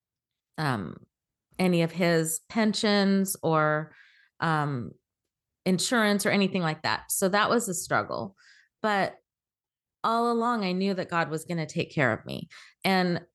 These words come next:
at one point, I thought I was gonna go back to work. I didn't end up going back to work. And,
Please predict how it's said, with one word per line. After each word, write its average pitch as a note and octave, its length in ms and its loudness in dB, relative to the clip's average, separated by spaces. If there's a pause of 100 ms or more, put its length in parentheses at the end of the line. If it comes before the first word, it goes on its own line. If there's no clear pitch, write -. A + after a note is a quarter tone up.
(120)
at G3 220 0
one G#3 220 2
point, G#3 260 2
I G3+ 60 2
thought G3 220 2
I F3 40 4
was F3+ 140 0
gonna F#3 180 -2
go G3 140 0
back G3+ 260 -2
to G#3+ 100 -8
work. G#3 320 0
I F#3+ 80 -2
didn't F3+ 280 -2
end F3 140 -2
up - 160 -4
going F3 240 0
back E3 220 -2
to G3 120 -6
work. F#3+ 260 -2 (540)
And, F3 460 2